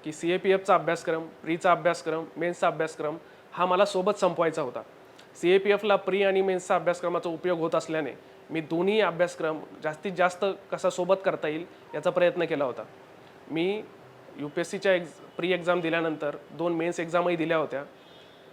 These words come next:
त्याच्यामध्ये त्या तीन महिन्यामध्ये खूप सारी प्लॅनिंगही केली होती.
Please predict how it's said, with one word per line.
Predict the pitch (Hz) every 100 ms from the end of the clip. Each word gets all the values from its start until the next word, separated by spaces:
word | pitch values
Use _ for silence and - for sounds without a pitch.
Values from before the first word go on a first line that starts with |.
| - 175
त्याच्यामध्ये | 165 196 190 180 190 190 - -
त्या | 185
तीन | 202 202 196
महिन्यामध्ये | 185 175 165 147 151 156 - - - -
खूप | 190
सारी | 190 185
प्लॅनिंगही | 185 165 180 196 185
केली | 160 165
होती. | 147 131